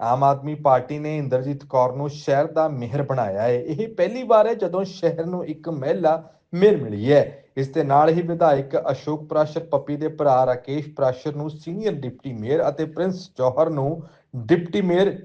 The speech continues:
ਚੁਣਿਆ ਗਿਆ ਹੈ। ਜ਼ਿਕਰੇ ਖਾਸ ਹੈ ਕਿ ਇਹ ਸੀਟ ਮਹਿਲਾ ਕੌਂਸਲਰ ਲਈ ਰਾਖਵੀਂ ਰੱਖ ਦਿੱਤੀ ਸੀ। ਪਹਿਲਾਂ ਇਹ ਚਰਚਾ ਸੀ ਕਿ ਪਾਰਟੀ ਨਿਧੀ ਗੁਪਤਾ, ਪ੍ਰਿੰਸੀਪਲ ਇੰਦਰਜੀਤ ਕੌਰ, ਮਨਿੰਦਰ ਕੌਰ ਘੁੰਮਣ ਅਤੇ ਅੰਮ੍ਰਿਤ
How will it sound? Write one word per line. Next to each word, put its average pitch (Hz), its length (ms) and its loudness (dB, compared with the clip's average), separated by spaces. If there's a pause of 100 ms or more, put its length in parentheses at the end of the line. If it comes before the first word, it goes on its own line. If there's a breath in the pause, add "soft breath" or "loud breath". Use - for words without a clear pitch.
(100)
ਚੁਣਿਆ 170 280 4
ਗਿਆ 104 260 2
ਹੈ। 135 260 4 (240 loud breath)
ਜ਼ਿਕਰੇ 196 380 0
ਖਾਸ 233 380 4
ਹੈ 240 80 8
ਕਿ 240 160 -4
ਇਹ 226 500 0
ਸੀਟ 208 560 -8
ਮਹਿਲਾ 202 480 2
ਕੌਂਸਲਰ 175 680 -4
ਲਈ 165 320 -2 (100)
ਰਾਖਵੀਂ 139 400 2
ਰੱਖ - 180 0
ਦਿੱਤੀ 104 280 -8
ਸੀ। 120 220 -8
ਪਹਿਲਾਂ 156 420 2
ਇਹ 139 260 -2
ਚਰਚਾ 135 360 0
ਸੀ 160 340 -4 (280 loud breath)
ਕਿ 208 120 8
ਪਾਰਟੀ 175 520 4
ਨਿਧੀ 190 260 0
ਗੁਪਤਾ, 170 560 4
ਪ੍ਰਿੰਸੀਪਲ 165 680 0
ਇੰਦਰਜੀਤ 131 400 -4
ਕੌਰ, 151 600 4
ਮਨਿੰਦਰ 131 400 -4
ਕੌਰ 135 420 0
ਘੁੰਮਣ 123 320 -2
ਅਤੇ 143 360 -4
ਅੰਮ੍ਰਿਤ 156 580 0